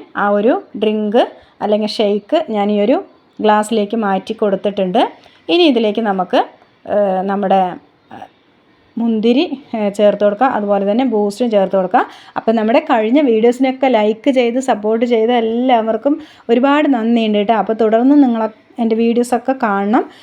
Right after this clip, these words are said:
ഏ, നമ്മുടെ ചാനൽ ആദ്യമായിട്ട് കാണുന്ന കൂട്ടുകാരാണെങ്കിൽ നമ്മുടെ ചാനലൊന്ന് സബ്സ്ക്രൈബ് ചെയ്യണം.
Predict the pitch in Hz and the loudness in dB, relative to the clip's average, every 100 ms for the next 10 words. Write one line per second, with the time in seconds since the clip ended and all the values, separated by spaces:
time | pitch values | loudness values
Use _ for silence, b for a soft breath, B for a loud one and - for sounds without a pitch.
0 | B 233 220 220 220 233 214 247 233 240 | B -4 -2 0 -2 -2 0 2 2 4
1 | 277 294 294 269 285 277 269 269 269 269 | 2 2 2 2 2 4 2 4 2 2
2 | 277 403 294 233 220 - 226 214 226 226 | 0 -2 -2 -2 -2 -2 -2 0 0 2
3 | 240 403 - 175 - 208 214 214 220 226 | 4 2 -2 -6 -4 0 2 2 0 0
4 | 320 | -2